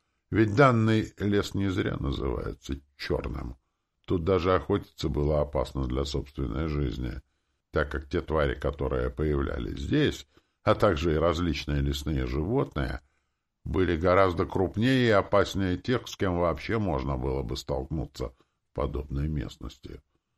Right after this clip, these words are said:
Уже только поэтому заранее стоило понимать тот факт, что пытаться искать здесь разбойников никто не будет. Если какой-то идиот решится устроить себе лагерь в данном лесу,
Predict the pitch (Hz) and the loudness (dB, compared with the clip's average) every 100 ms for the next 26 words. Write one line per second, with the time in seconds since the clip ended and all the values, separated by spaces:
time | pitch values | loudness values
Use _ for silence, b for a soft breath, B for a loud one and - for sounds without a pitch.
0 | _ - 95 92 143 143 113 - 117 - | _ -2 0 2 2 2 0 0 -2 0
1 | 123 95 73 62 64 65 82 76 64 65 | 0 0 -2 -2 -2 0 0 0 0 -2
2 | 62 - 73 64 64 - 69 67 73 67 | -4 -2 0 0 -2 -2 -2 0 0 -2
3 | - 85 73 - 143 143 - 92 - 107 | -4 -4 -4 2 2 2 -2 -2 0 0
4 | - 101 - 90 80 - 92 69 82 76 | 4 2 2 0 0 0 0 2 0 0
5 | 80 82 85 131 120 78 73 71 73 - | 0 0 0 0 0 -2 -4 -4 -4 0
6 | 92 98 101 85 62 60 - - _ _ | 2 2 0 -2 -2 -4 -6 -12 _ _
7 | _ _ - 73 69 71 82 76 82 71 | _ _ -10 -8 -6 -4 -4 -2 -2 0
8 | 73 71 67 82 67 - - - 71 69 | 0 0 2 0 0 -4 -6 -4 -4 -4
9 | - 58 - 76 60 62 - 60 80 76 | -4 -6 -4 -2 -2 -4 -4 -2 0 0
10 | 57 58 58 62 73 57 53 57 71 71 | -2 -4 -4 -2 -2 -2 -4 -4 -4 -4
11 | - 151 | -4 -4